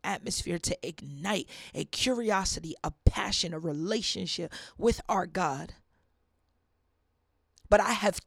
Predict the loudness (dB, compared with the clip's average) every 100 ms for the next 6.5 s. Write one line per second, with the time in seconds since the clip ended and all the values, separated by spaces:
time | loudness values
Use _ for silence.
0 | -4 0 2 2 0 -8 -12 -12 -20 -10
1 | -4 -4 -4 0 2 4 4 4 4 4
2 | 2 0 -4 -6 -6 -4 -6 -6 -10 -10
3 | 0 2 2 0 0 0 0 -2 -2 -2
4 | 0 2 2 2 2 0 2 2 2 2
5 | 2 2 -2 -4 -2 0 2 2 0 -2
6 | -6 -8 -8 -8